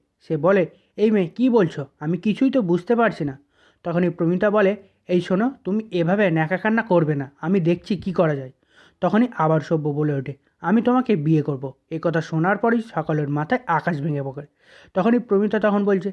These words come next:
"এই সভ্য, তুই কী বলছিস? তুই কি পাগল হয়ে গেছিস নাকি?" সভ্য তখন বলে, "মা, কিছু করার নেই, আমি যেহেতু ওনার সম্মানটা নষ্ট করেছি, ওনাকে তো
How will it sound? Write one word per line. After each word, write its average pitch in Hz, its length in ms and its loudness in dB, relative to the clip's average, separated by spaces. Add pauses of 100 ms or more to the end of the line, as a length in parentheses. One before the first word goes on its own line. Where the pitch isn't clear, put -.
(140)
"এই 226 80 -6
সভ্য, 165 260 -2
তুই 214 160 -8
কী 269 240 2
বলছিস? 240 380 2 (160)
তুই 151 120 -10
কি 160 120 -4
পাগল 170 400 2
হয়ে 254 160 4
গেছিস 277 320 0
নাকি?" 139 220 -8 (480)
সভ্য 185 300 0
তখন 214 280 2
বলে, 156 220 2
"মা, 170 220 0 (420)
কিছু 233 220 0
করার 175 320 2
নেই, 151 140 0 (180)
আমি 208 280 2
যেহেতু 240 400 2
ওনার 165 180 -2
সম্মানটা 160 500 -2
নষ্ট 147 320 -4
করেছি, 220 480 -2 (140)
ওনাকে 190 260 0
তো 220 100 -10